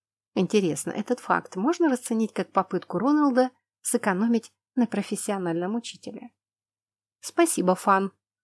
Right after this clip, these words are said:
кивнула я ему. «Лошадь Ланы тоже оседлана?» Фан бросил взгляд на девушку, а та, к моему удивлению, покраснела и отвела взгляд. «Да, миледи», подтвердил парнишка. «Пойдёмте, я помогу вам сесть в седло».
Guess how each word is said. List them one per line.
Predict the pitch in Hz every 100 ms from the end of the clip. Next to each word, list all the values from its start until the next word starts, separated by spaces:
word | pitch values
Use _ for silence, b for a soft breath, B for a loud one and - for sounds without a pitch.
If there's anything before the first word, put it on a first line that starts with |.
| _
кивнула | - 185 190 185
я | 175 175
ему. | 180 170 175 _ _ _ _
«Лошадь | 262 247 233 247
Ланы | 240 226 208
тоже | - 277 330
оседлана?» | 339 - 196 185 180 185 - _ _ _ _ _ _ _ _ _ _
Фан | - 277 302 320
бросил | 208 196 208 196
взгляд | 175 190 180 -
на | 180
девушку, | 202 277 269 - 233
а | -
та, | 208 262 285
к |
моему | 226 208 202
удивлению, | 180 175 202 302 277 247
покраснела | - 185 170 170 - 240 294
и | 294 269
отвела | 254 - 196 190
взгляд. | 196 190 170 - - _ _ _ _ _
«Да, | 196 170 262
миледи», | 302 254 220 185 160 165 _ _ _
подтвердил | - 180 202 185 190 175
парнишка. | 185 190 175 - - - _ _
«Пойдёмте, | 359 240 185 165 - -
я | - 339
помогу | 269 233 208 214
вам | 196
сесть | 185 190 180
в |
седло». | 196 170 180 160